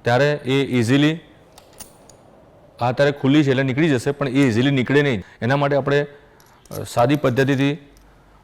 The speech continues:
આ, અ, નટ, અ, નટને અંદર નાખી આમ થોડું મોમેન્ટ કરી અને લૂઝ કરીને પછી આપણે આમ એને ખોલી શકીએ છીએ.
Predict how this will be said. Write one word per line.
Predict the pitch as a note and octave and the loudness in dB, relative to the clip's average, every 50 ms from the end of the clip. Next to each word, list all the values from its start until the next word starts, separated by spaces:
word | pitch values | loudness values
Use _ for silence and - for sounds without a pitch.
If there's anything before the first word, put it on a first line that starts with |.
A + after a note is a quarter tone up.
| _ - | _ -8
આ, | A#2+ B2+ C3 C3+ C#3 C3+ | -4 -4 -2 -2 -2 -4
અ, | C#3 - - _ _ _ _ - A#2+ A2 A2+ A2 A2 A2 G#2+ G#2+ G#2 G#2 G2+ G2 G2+ G2+ G2+ G#2 G#2 A2 A#2+ - - - _ _ _ _ _ _ _ _ _ _ - A2+ | -6 -10 -18 _ _ _ _ -14 -8 -4 -2 -2 0 0 0 0 0 -2 -4 -6 -10 -12 -14 -14 -16 -18 -20 -20 -20 -20 _ _ _ _ _ _ _ _ _ _ -8 -4
નટ, | A#2 C3 C3+ C#3 A#2+ A2+ | -4 -2 -2 -2 -2 -2
અ, | B2 A#2 G#2+ | -2 -2 0
નટને | G#2+ A2 A#2+ B2 A2+ C3 C#3+ C3+ | 0 0 -2 -2 -2 -2 -2 0
અંદર | B2 A#2+ C3+ C3+ | 0 0 0 0
નાખી | C3 B2 A2 - D3+ C3 A2+ | 0 -2 -2 -2 -2 -2 -2
આમ | A#2+ B2+ B2+ | -2 -2 -2
થોડું | A#2 B2+ B2 C3+ B2+ A#2+ G#2+ | -2 -2 -2 -2 -4 -4 -4
મોમેન્ટ | A2 A2 A#2 C3 C3+ B2 - | -4 -2 -2 -2 -2 0 0
કરી | B2 C#3 C#3+ G#2+ F2 - - - - - - _ - | 0 0 0 -4 -6 -10 -16 -20 -20 -20 -20 _ -10
અને | G#2+ A2 A#2+ A#2 | -6 -4 -2 0
લૂઝ | A2 A#2 C3+ C3+ - - | 0 0 0 0 -2 -2
કરીને | C3+ B2+ C#3 B2+ A2 | -4 -2 -2 -2 -4
પછી | G#2 - A2 - C3 | -4 -6 -4 -2 -2
આપણે | A#2 G#2+ B2 A#2+ | -2 -2 0 -2
આમ | A#2 A#2 | -2 -2
એને | A2 A2 B2 C#3 - - _ _ _ _ | -4 -4 -6 -8 -10 -16 _ _ _ _
ખોલી | - C3 A#2+ A2+ | -2 -2 -2 -2
શકીએ | - - F#2 - G#2 G2 E2+ | -2 -6 -8 -6 -6 -6 -6
છીએ. | F2 E2+ | -6 -8